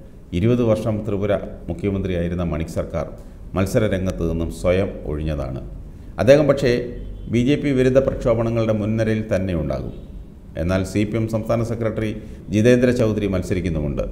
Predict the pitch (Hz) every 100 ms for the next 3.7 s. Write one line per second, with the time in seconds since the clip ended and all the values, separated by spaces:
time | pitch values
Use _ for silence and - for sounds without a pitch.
0 | - - - - - 82 101 104 107 117
1 | 117 113 110 110 107 101 107 107 107 107
2 | 98 95 98 98 - - - - - 104
3 | 104 117 110 101 95 92